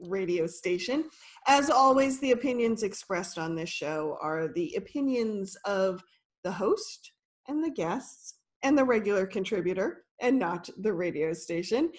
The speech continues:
If you are just joining us, I am speaking with Representative Emily Kornheiser, who is one of the representatives for Brattleboro, as well as Maura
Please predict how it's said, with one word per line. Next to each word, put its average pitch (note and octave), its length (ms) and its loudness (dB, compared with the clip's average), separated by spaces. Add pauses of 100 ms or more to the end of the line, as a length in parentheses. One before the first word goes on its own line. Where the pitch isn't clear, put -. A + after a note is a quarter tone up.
(300)
If C#4+ 160 4
you E4 140 6
are E4 100 4
just E4+ 260 0
joining E4 320 2
us, E4 160 0 (140)
I C4 460 4
am A#3+ 320 0 (160)
speaking B3+ 560 -2
with G#3+ 100 2
Representative G#3+ 800 -2
Emily G#3 380 0
Kornheiser, B3 760 -2
who F#3+ 200 0
is F#3+ 160 -6
one F#3 120 -4
of F3 120 -4
the F3 60 -8
representatives E3 920 -8 (100)
for E3 460 -2
Brattleboro, A#3 540 2 (400)
as A#3+ 200 2
well A3 340 4
as G3+ 220 -2
Maura F#3 380 -2